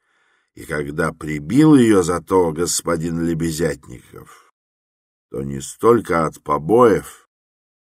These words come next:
сколько от чувства в постель слегла. Вдовой уже взял её с троими детьми.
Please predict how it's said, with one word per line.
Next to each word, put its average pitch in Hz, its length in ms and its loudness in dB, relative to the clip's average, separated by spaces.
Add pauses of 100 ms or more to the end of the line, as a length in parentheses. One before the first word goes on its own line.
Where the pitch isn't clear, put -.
(180)
сколько 76 680 -6
от 73 140 -14
чувства - 600 -6
в - 160 -20
постель - 500 -14
слегла. - 640 -18 (1300)
Вдовой 90 760 0
уже 87 200 0
взял 85 380 0
её 73 280 -4
с - 140 -12
троими 78 480 -4
детьми. 73 640 -14